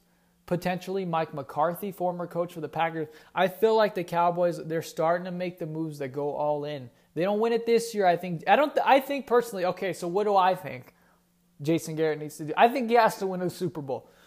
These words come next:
<clears throat> Excuse me. That was, uh, sorry. Oh, what can I say? I get, uh, you know, my throat gets scratch-, scratchy. I honestly think the only way he keeps his job is if he wins a Super Bowl, which they're not gonna do. The Cowboys are not <laughs> winning the Super Bowl this year. I can promise you that.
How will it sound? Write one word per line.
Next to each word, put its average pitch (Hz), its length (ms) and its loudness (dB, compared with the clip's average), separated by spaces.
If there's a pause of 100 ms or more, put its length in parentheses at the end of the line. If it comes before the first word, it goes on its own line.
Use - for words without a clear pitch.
<clears throat> - 220 0 (1400)
Excuse 202 300 -2
me. 147 120 -4 (500)
That 143 120 -2
was, 151 200 -2
uh, 147 320 -2 (240)
sorry. - 240 -8 (720)
Oh, 156 260 -2
what 160 140 -4
can 170 100 -10
I 165 60 -8
say? 160 200 -8
I 123 120 -8
get, 131 200 -8 (320)
uh, 127 160 -16
you 135 100 -10
know, 123 80 -12
my 123 100 -10
throat 131 180 -8
gets 127 140 -12
scratch-, 131 260 -8
scratchy. - 400 -8 (800)
I 196 120 2
honestly 262 340 0
think 226 180 -2
the 202 100 0
only 208 120 0
way 208 160 4
he 180 80 0
keeps 208 220 -6
his 160 120 -6
job 160 300 6
is 156 100 -2
if 156 80 -4
he 151 80 -4
wins 143 200 -6
a 131 60 -10
Super 123 260 -12
Bowl, - 260 -14 (640)
which 190 260 4 (160)
they're 208 140 4
not 208 240 0
gonna 170 180 -2
do. 147 180 -2
The 139 200 -10
Cowboys 226 340 6
are 214 60 -2
not 196 220 6
<laughs> - 20 -2
winning 185 180 0
the 165 60 -2
Super 175 260 -6
Bowl 156 160 0
this 151 240 -10
year. 151 80 0
I 147 60 -2
can 135 120 -10
promise 175 380 0
you 131 60 -8
that. 135 240 -4